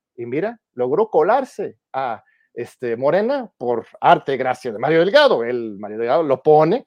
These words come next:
como su reemplazo, como coordinador parlamentario. Se reelige Ignacio Ma-, Mier en contra de los mismos estatutos de Morena como plurinominal, este, que en el estatuto de Morena es ilegal esto que un pluri se, se reelige para el mismo cargo.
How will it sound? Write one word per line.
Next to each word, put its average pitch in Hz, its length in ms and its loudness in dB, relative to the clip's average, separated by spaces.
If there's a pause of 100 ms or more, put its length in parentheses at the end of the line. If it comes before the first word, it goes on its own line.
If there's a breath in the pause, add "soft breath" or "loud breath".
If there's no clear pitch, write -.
(260 soft breath)
como 123 180 -6
su 117 160 -8
reemplazo, 127 500 -4
como 110 220 -12
coordinador 110 560 -6
parlamentario. 120 800 -4 (300 soft breath)
Se 151 180 -2
reelige 139 560 0
Ignacio 135 380 -2
Ma-, 107 180 -8
Mier 135 360 -2
en 123 80 -10
contra 175 280 -4
de 127 40 -4
los 135 40 -6
mismos 151 220 -8
estatutos 123 580 -8
de 135 220 -2 (260 soft breath)
Morena 151 480 0
como 123 240 -2
plurinominal, 147 960 2 (140)
este, 107 420 -10
que - 140 -16
en - 20 -12
el 98 40 -14
estatuto 127 320 -12
de 123 40 -10
Morena 113 280 -6
es 127 120 -10
ilegal 110 540 -4
esto 123 240 -6
que 95 100 -20 (100)
un 113 220 -18 (160)
pluri 151 380 6
se, 104 300 -6
se 110 120 -8
reelige 127 400 -4
para 104 160 -6
el 95 60 -12
mismo 123 240 -14
cargo. 226 400 -2